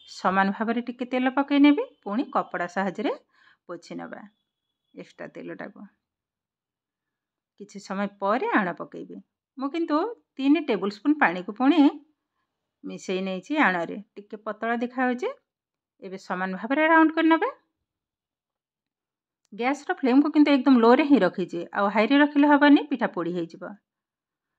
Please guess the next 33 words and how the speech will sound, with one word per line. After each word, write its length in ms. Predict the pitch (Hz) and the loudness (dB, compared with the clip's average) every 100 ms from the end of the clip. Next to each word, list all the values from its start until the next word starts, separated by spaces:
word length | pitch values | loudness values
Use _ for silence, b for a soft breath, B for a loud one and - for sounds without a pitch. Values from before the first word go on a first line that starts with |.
| _ _ _ _ _ _ _ _ _ | _ _ _ _ _ _ _ _ _
ଦେଖନ୍ତୁ, 320 | - 160 185 - | -20 -18 -12 -6
ଏଇଭଳି 240 | 220 285 | 0 0
ଭାବରେ 260 | 294 320 320 | 2 2 4
ରାଉଣ୍ଡ 300 | 233 175 185 | 4 2 0
କରିନେଲା 340 | 247 262 294 | 2 6 6
ପରେ 180 | 320 277 | 4 0
କିଛି 340 | 254 277 - 302 | 0 -2 -2 -2
ସମୟ 280 | 330 320 320 | 4 6 6
ଏଇଭଳି 320 | 226 254 294 302 | 4 4 6 6
ଭାବରେ 300 | 311 320 320 | 6 6 4
ବସିବ, 340 | 320 311 320 427 - b b - | 4 2 2 2 0 b b -4
ତାପରେ 340 | 247 254 302 320 | -2 0 0 2
କଭର 300 | 190 185 185 | 2 2 -2
କରିବି। 380 | 190 185 196 202 - _ _ - | -2 -4 -8 -10 -12 _ _ -4
ସାଙ୍ଗେ 260 | 254 277 302 | 2 2 4
ସାଙ୍ଗେ 220 | 330 311 | 2 2
ଯଦି 160 | 311 302 | 0 2
କଭର 320 | 196 190 247 | 2 4 2
କରିଦେବି, 340 | 294 285 294 254 | 2 4 4 4
ଏଇ 80 | |
ଯେଉଁ 200 | 269 277 | 6 6
ଜାଲି 260 | 208 196 247 | 6 4 4
ଟାଇପ୍ର 300 | 285 311 320 | 2 2 2
ପଡ଼ିଛି, 340 | 320 254 - 294 | 4 2 2 -2
ଏ 200 | - 240 | 0 2
କିନ୍ତୁ 220 | 254 277 | 4 4
ଆଉ 80 | 359 | 2
ପଡ଼ିବନି। 480 | 214 170 165 170 - - _ _ _ - | 2 0 -4 -8 -12 -16 _ _ _ -16
କିଛି 180 | 214 240 | -14 -8
ସମୟ 240 | 247 247 269 | -2 0 0
ପରେ 320 | 190 185 254 539 - | 0 2 0 -2 0
କଭର 260 | 180 180 | 0 0
କରିନେବା। 460 | 190 175 175 160 | -6 -10 -8 -10